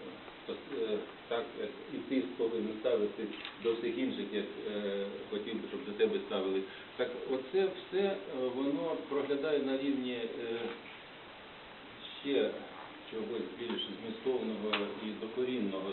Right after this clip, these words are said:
Тобто треба так ставитись не тільки одне до одного, от, чи людина до людини, а і до землі, до квіточки, до неба, там, до всього, тому що це все живе. І Лариса Кондратівна сказала за той, е, шар, е,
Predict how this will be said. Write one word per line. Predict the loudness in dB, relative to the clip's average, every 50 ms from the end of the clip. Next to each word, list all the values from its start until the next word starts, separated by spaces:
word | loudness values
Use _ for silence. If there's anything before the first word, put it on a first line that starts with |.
| -2 0
Тобто | 0 0 0 0 0 0 0 0 0 -4 -8 -12 -14 -14 -10 -2
треба | 2 2 4 4 4
так | 0 0 -2 -4 -4 -4
ставитись | -2 0 2 2 2 2 0 -2 -2 -2
не | -2 -2 -2 -2
тільки | -2 0 0 2 2 2
одне | 2 0 0 0 0
до | 0 0 0 2 4 4
одного, | 4 2 0 -2 -2 -2 -2 -4 -4 -8 -12 -14 -14 -14 -14 -10 -6
от, | -4 -4 -4 -4 -4
чи | -2 -2 0 0 -2 -2 -2
людина | 0 2 2 2 2
до | 2 0 0 0 0
людини, | 2 0 0 0 -2 -4 -4 -4
а | -2 0
і | 0 0 0
до | 0 0 0 0 2
землі, | 2 2 2 2 2 2 0 2
до | 0 0
квіточки, | -2 -2 -4 -6 -4 -2 -2 -2 -2 -2 -4 -2 0
до | 2
неба, | 0 2 2 2 2 2 2 0 -2 -2 0
там, | -2 -2 -2 -2 -2 -4 0 0
до | 0 0
всього, | 0 0 0 0 2 2 2 2 2 0 0
тому | -2 -2 -2 -2
що | -2 -4 -4 0
це | 0 0 0
все | 0 2 2 4 4 4 2
живе. | 2 0 2 2 2 0 0 -2 -4 -8 -12 -10 -2 2
І |
Лариса | 4 6 6 4 4 0 -2 -2
Кондратівна | 0 4 4 4 4 4 2 0 0 0 0 -2
сказала | -2 0 2 2 2 4 4 2 2 4
за | 4 4 4 4 0 -2 -2 0
той, | 2 2 2 2
е, | 0 0 -2 -2 0 0 0 0 -2 -4 -8 -10 -10 -6 -2
шар, | 2 2 2 2 2 -2 -8 -12 -14 -14 -14 -14 -10 -4 -2
е, | -2 0 -2